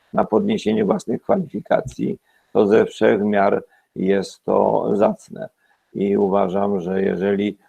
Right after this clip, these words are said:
y, są elementy edukacyjne, które można zaproponować i można je w ramach, y, tego czasu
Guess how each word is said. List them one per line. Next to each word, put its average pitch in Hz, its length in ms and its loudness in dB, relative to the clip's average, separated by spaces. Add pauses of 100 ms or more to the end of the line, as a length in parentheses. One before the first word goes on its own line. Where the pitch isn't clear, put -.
(240)
y, 101 240 0
są 113 260 2
elementy 101 560 2
edukacyjne, 101 840 0 (340)
które 101 240 0
można 101 440 2
zaproponować 101 1000 0 (340)
i - 80 -2
można 101 420 0
je 98 180 2
w 90 180 -4
ramach, 104 500 2 (360)
y, 104 400 2
tego 117 260 2
czasu - 500 0